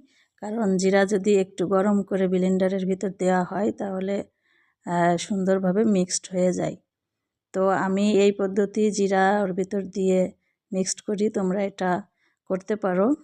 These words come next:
তো আমি ব্লেন্ডার করে নিছি মশলাটা। আর এটা হচ্ছে চাউলের গুঁড়া। চাউলের গুঁড়া হচ্ছে আগে আমরা ঢেকিতে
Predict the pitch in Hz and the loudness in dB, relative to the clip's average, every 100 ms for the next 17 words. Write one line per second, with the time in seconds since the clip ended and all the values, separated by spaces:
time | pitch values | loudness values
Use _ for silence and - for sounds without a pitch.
0 | _ _ _ _ _ 208 190 180 185 185 | _ _ _ _ _ -6 -2 0 0 0
1 | 185 185 185 190 202 190 202 185 - 190 | 0 0 0 -2 -2 0 0 -2 -4 -4
2 | 180 - 196 190 208 220 202 202 202 190 | -6 -6 -10 -8 -6 -4 -4 -6 -6 -6
3 | 190 - 202 214 - _ _ _ _ _ | -6 -6 -2 -2 -4 _ _ _ _ _
4 | 214 202 196 202 196 202 190 214 285 - | 2 4 4 4 2 2 2 2 0 -8
5 | - 196 190 202 202 190 196 190 190 190 | -10 -2 2 4 4 4 2 4 2 0
6 | 202 202 190 185 185 185 190 185 185 - | 0 2 2 0 0 0 0 0 -4 -2
7 | 196 214 202 | -6 -2 -4